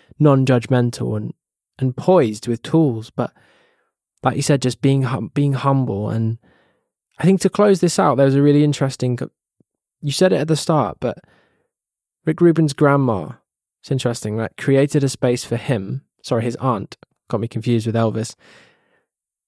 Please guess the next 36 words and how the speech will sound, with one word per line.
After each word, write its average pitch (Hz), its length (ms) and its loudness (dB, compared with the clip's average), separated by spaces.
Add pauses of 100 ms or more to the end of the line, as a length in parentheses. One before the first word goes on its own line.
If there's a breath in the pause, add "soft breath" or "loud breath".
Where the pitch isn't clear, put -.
(380)
In 156 80 -2
fact, - 140 4
I'll 240 80 6
say 160 240 2
it, 110 80 -2
Elvis 160 500 2
and 139 140 -2
Rick 139 100 0
Rubin, 123 320 0
they 123 100 0
had 131 200 0
a 127 40 4
member 131 280 0
of 120 80 0
their 120 160 0
family 127 380 -2
that 117 140 -6
made 147 300 -2
them 143 220 2
feel 135 460 -2
comfortable 151 720 -2
enough 120 580 -4
to 139 140 0
explore 143 540 2
new 131 220 0
things. 131 600 -6 (340)
In 139 100 0
Rick 135 140 0
Rubin's 135 320 2
case, 123 220 -2
it 123 80 -4
might 123 100 2
have 120 80 -2
been 123 120 -2
opera, 113 640 -4
arch, - 400 -4